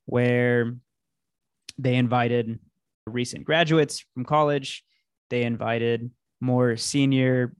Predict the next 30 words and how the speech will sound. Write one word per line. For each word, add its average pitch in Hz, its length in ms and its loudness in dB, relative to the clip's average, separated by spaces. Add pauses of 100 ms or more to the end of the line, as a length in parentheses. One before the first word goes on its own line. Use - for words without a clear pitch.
software 143 380 2
engineers, 127 800 -2 (380)
and 127 300 0
they 123 80 2
invited 120 560 -2
career 180 300 2
advisors 117 600 -2
from, 120 300 -2
from 120 160 -6
different 120 320 -4
universities 120 880 -2 (380)
to - 120 -18
all 135 260 2
talk 127 360 -4
about 117 440 -2 (840)
what 139 320 2
it 127 160 2
is 123 580 0 (200)
that, 120 300 -4 (480)
you 135 100 -4
know, 120 280 -6 (140)
people 135 360 0
want 151 320 -2 (280)
in 131 180 -2
the, 120 180 -2
in 127 140 -6
the, 117 380 -4
the 123 80 -4
workplace. 113 760 -6 (440)
And 123 480 -2